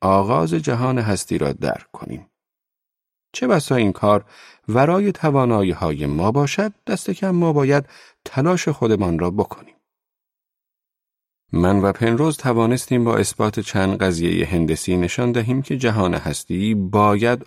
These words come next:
آغازی داشته باشد، مشروط بر این که نظریه نسبیت عام اینشتین درست بوده باشد و چند شرط معقول خاص برآورده شوند.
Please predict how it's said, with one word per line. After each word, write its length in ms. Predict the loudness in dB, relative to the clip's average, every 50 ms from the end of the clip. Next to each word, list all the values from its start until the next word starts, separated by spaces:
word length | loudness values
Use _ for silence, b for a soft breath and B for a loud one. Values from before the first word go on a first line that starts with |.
| -4 0
آغازی 540 | 2 2 4 4 4 2 2 2 0 -6
داشته 380 | -8 -10 -12 -12 -12 -14 -14 -16
باشد، 380 | -18 -14 -12 -12 -12 -12 -16 _ _ _ _ _ _ _ _ _ _ _ _ _
مشروط 520 | -4 -4 -4 -6 -6 -4 -4 -4 -4 -4 -4
بر 140 | -4 -2 0
این 140 | 0 -2
که 140 | -2 -2 0
نظریه 680 | 0 2 2 2 2 2 2 2 0 0 0 0 0 0
نسبیت 480 | -2 -2 -4 -2 -2 -2 -2 -2 -4
عام 300 | -6 -4 -2 -2 -2 -2
اینشتین 680 | -2 -2 -2 -2 -2 -4 -4 -2 -2 0 0 0 0 -2 b b b b b _ _
درست 340 | 0 2 2 2 0 0 -4
بوده 260 | -8 -8 -6 -6 -4
باشد 420 | -6 -8 -8 -10 -12 -12 -12 -14 _ _ _ _ _ _ _ _ -4
و 220 | -4 -2 -2 -2 -4 -6
چند 420 | -10 -8 -4 -2 0 0 0 0 -2
شرط 360 | -4 -4 -4 -6 -4 -4 -2
معقول 500 | -2 -2 -2 -4 -6 -6 -4 -4 -4 -4
خاص 480 | -6 -6 -4 -4 -4 -4 -6 -10 -14 -18 _ _ _ _ _ _
برآورده 640 | -8 -6 -4 -4 -4 -6 -8 -8 -10 -10 -10 -10 -10
شوند. 460 | -10 -10 -12 -14 -20 -20 -20 _ _